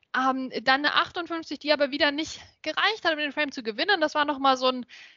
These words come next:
so ein Rückblick auf die erste Spielhälfte, wo nämlich Martin O'Donnell nach achtundfünfzig Punkten verschossen hat und Ben Mertens, <laughs> ja, guck mal, dreiundfünfzig und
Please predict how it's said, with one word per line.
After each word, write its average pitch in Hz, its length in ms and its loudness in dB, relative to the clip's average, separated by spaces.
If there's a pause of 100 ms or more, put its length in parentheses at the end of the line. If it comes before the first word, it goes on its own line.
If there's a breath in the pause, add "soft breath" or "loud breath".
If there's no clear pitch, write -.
so - 140 -6
ein 277 120 0
Rückblick 302 520 2
auf 277 120 2
die - 80 -8
erste 294 380 2
Spielhälfte, 254 680 0
wo 254 60 -2
nämlich 247 320 -2
Martin 247 300 0
O'Donnell 240 340 -2
nach 233 120 0
achtundfünfzig 240 520 -4
Punkten 233 200 -6
verschossen 277 500 2
hat 277 180 6
und 247 100 -4
Ben 240 140 -2
Mertens, 254 460 0
<laughs> - 40 -20
ja, 247 220 2
guck - 240 -10
mal, 233 140 0
dreiundfünfzig 214 880 -2
und 233 340 -6